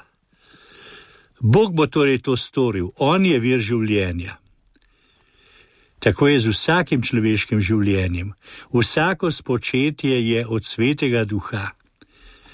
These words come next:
Ne dajo otroku življenja starši, ampak to vedno prihaja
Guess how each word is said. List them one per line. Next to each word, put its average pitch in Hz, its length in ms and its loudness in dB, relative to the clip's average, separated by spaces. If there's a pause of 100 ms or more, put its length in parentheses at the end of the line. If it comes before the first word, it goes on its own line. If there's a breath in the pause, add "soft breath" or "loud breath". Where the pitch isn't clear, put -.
(400 loud breath)
Ne 123 160 4
dajo 165 480 2
otroku 151 540 -2
življenja 120 640 0
starši, 110 720 -2 (720 loud breath)
ampak 139 360 0
to 220 160 2
vedno 202 400 0
prihaja 160 760 0